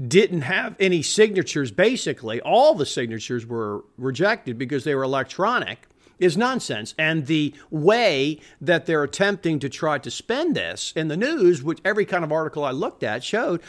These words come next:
"Oh, they're trying to undermine election integrity." Okay, this is the whole argument, this idea that this attempt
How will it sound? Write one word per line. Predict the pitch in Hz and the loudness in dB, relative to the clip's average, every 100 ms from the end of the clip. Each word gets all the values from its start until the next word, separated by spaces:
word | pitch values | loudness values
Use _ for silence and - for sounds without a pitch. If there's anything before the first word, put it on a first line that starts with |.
| - 165 | -4 2
"Oh, | 165 | 2
they're | 131 | 2
trying | 196 190 170 | 0 2 2
to | - | 0
undermine | 170 220 214 202 175 165 165 147 | 0 2 4 4 4 0 0 0
election | 120 127 151 165 - - 151 143 | 0 2 2 0 -4 -4 -2 -2
integrity." | 135 123 - 139 135 113 82 - _ _ _ | -2 -4 -4 -4 -4 -6 -10 -12 _ _ _
Okay, | 123 120 | -8 -2
this | 196 - | -2 -2
is | 226 | -4
the | 175 156 | -2 0
whole | 185 196 196 - | 2 4 2 2
argument, | 170 156 117 107 | 2 2 -2 -6
this | 123 143 | -4 0
idea | 135 131 123 147 135 | 0 0 0 0 0
that | 117 113 - - - | -2 -4 -8 -20 -12
this | 127 110 165 156 - | -12 -2 -2 -2 -4
attempt | 147 - 226 147 117 | -8 -4 -2 -2 -6